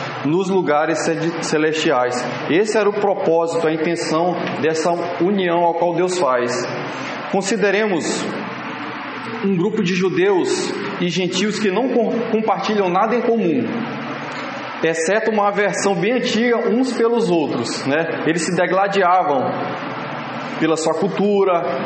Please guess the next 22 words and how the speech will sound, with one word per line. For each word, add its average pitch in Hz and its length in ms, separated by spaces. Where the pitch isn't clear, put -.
é, 151 380
ambos 220 380
queriam 180 600
ser, 175 520
serem 170 580
detentores 185 640
da 160 120
verdade. 170 800
Porém, 185 300
havia 226 260
um 233 100
vínculo 190 460
que - 100
sobrepujava 185 800
toda 226 240
aquela 226 240
rivalidade 175 1000
e 165 140
todas 208 320
as 185 240
diferenças 190 640
entre 190 220